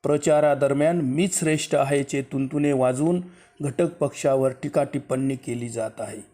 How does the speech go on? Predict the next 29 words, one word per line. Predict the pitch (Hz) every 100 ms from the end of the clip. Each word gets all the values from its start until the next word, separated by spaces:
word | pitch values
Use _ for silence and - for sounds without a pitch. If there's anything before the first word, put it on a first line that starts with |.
| _ - - -
लाडक्या | 139 151 165 170
बहीण | 147 160 165
योजनेमुळे | 160 156 147 156 151 151 143
हे | 139
सरकार | 143 135 139 147 139
सत्तेवर | - 131 - 147 147
बसले | 139 135 - 135
आहे. | 127 127 113 - _ - -
लाडक्या | 143 143 156 175
बहीण | 151 160 170
योजनेचे | 160 156 156 156 147 160 147
श्रेय | - 147 143 139 - _ _
शिंदे | - 175 175 185
आणि | 170 151 156
फडणवीस | - 151 156 151 151 -
हे | 139 135
दररोजच | 123 139 156 151 151 147
घेत | 131 127 -
आहे | 107 107 - _ - - -
व | 143 147
त्या | - 156 147
आधारे | 143 143 147
प्रचारातही | 143 139 135 139 139 135 139 151 208 - - _
"मीच | 139 143 208 -
या | 185 170
योजनेच्या | 156 156 151 151 147 143
तारणहार | - 135 143 143 131 131
आहे" | 127 135 147
म्हणून | 135 180 151